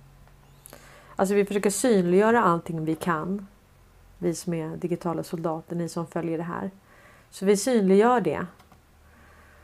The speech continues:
Men vi pratar om po-, alltså huvudproblematiken. Vi pratar om varför det ser ut som det gör. Varför är det illegal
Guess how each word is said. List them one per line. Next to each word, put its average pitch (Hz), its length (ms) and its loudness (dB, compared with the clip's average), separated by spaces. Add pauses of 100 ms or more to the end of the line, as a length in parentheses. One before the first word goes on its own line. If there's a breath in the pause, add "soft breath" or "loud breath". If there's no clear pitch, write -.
(240 soft breath)
Men 196 200 2
vi 208 140 2
pratar 202 680 0
om 170 260 -4
po-, 170 240 -6 (360)
alltså 170 200 -8 (480 loud breath)
huvudproblematiken. 165 1400 -4
Vi 170 80 -4
pratar 180 440 -2
om 160 160 -2 (360 loud breath)
varför 233 600 4
det 196 80 2
ser 190 180 -2
ut 156 140 -2
som - 200 -12
det 185 80 -8
gör. - 240 -8 (1120 loud breath)
Varför 220 640 2
är 165 180 0
det 165 60 -2
illegal 170 580 -4